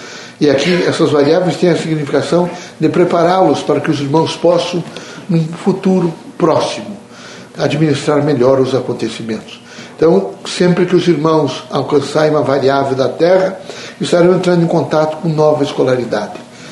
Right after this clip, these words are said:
Aqui sempre tudo é escolaridade. Por isso os irmãos vão aprender a conhecer. E esse aprender a conhecer não é fácil,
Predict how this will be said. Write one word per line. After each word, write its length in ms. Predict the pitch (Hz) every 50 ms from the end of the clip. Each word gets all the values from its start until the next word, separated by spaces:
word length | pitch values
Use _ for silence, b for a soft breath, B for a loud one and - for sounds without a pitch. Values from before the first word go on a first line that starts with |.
| B B
Aqui 260 | - 110 - - 170 160
sempre 500 | - - - 175 160 160 156 - 160 147
tudo 360 | - - 190 202 196 165 160
é 40 | 139
escolaridade. 840 | - - - 127 113 110 110 107 107 - 120 107 - - - B B B B B B B B
Por 100 | - 131
isso 200 | 147 147 - 170
os 100 | 151 135
irmãos 360 | 147 143 143 151 156 147 127
vão 160 | 139 147 143 139
aprender 480 | 139 147 147 135 117 123 143 165 170 165 - B B B B B B B B
a 80 | 135
conhecer. 520 | - - 175 180 185 175 - - 196 180 - - - - - B B B B B B B B -
E 60 | 160
esse 140 | 170 170 -
aprender 400 | 185 185 185 175 160 165 185 180
a 60 | 175
conhecer 360 | 175 170 165 151 - - 190
não 160 | 170 170 175 175
é 60 | -
fácil, 460 | - - 185 185 160 - - - -